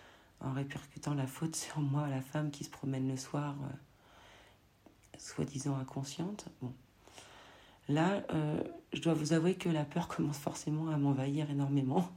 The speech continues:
Donc, euh, j'ai même un peu de mal à en parler, mais, euh, je vais le faire, parce que je pense que c'est important. Mais...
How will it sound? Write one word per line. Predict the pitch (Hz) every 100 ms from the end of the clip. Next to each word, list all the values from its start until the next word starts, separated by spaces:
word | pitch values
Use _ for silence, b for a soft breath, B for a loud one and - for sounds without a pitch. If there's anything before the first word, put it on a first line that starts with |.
| - - B B B B B B B
Donc, | - 170 -
euh, | - 165 - - - - - _ - -
j'ai | - 156
même | 147 156
un | 147
peu | 139 156
de | 139
mal | 143 143 147
à |
en | 135 131 139
parler, | 143 160 151
mais, | 143 143
euh, | 160 -
je | 147
vais |
le | 135
faire, | - 160 156 - -
parce | - -
que | -
je | 143 143
pense | 156
que | -
c'est | - 147
important. | 143 - - 165
Mais... | 156